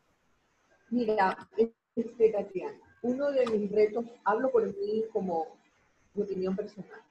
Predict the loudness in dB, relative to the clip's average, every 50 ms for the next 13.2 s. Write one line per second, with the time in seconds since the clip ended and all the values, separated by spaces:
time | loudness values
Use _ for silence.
0 | _ _ _ _ _ _ _ _ _ _ _ _ _ _ _ _ _ _ _ _
1 | _ _ _ _ _ 0 2 4 4 4 4 4 0 0 -2 -2 -2 -2 -2 0
2 | 2 2 4 4 2 2 0 -2 -2 -4 -2 0 4 4 4 4 4 2 -2 -2
3 | -2 -6 -8 -8 -8 -8 -6 -6 -6 -6 -6 -6 -10 -18 _ _ _ _ _ _
4 | _ _ _ _ _ _ _ _ _ _ _ _ _ _ 0 2 4 4 4 4
5 | 4 2 2 2 2 4 4 4 2 0 -4 -12 _ _ _ _ _ _ _ _
6 | _ _ _ _ _ _ _ _ _ _ _ _ _ _ _ _ _ _ _ _
7 | _ _ _ _ _ _ _ -4 0 0 0 0 0 -2 -4 -2 0 0 0 0
8 | 0 -2 0 2 4 4 4 4 2 2 0 0 0 0 -2 -6 -20 -20 _ _
9 | -4 -4 -2 0 0 0 0 -2 -6 -18 _ _ _ _ _ _ _ _ _ _
10 | _ _ _ _ _ _ _ _ _ _ _ _ 0 0 0 2 2 2 2 2
11 | 0 -2 -4 -6 -10 -10 -6 -2 -2 -2 0 2 2 2 0 0 _ _ -6 0
12 | 2 6 6 8 6 6 4 2 0 0 -2 0 4 6 6 6 6 4 2 0
13 | -2 -2 -4 -4